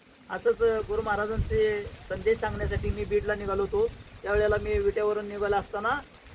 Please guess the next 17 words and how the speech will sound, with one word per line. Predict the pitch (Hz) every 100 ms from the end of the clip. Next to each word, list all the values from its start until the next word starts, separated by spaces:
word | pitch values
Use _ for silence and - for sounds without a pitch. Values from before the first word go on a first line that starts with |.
| -
अं, | - 185 180 180 175 175
मी | 196 220 220
गाडीत | 208 214
बसल्याने | 226 226 226 226 220
माझा | 220 226
नेहमी | 226 226 233 233 226
प्रचार | - 208 240
चालू | 226 247
असतो, | 240 226 226 208 - - -
शाकाहारी | 196 202 208
बुद्धी | 196 190
नाशिक | 202 190 202
नशा | 196 185 196
गायला | 190 190 190
राष्ट्रीय | 185 - 190
पशु | 190
घोषित | 196 180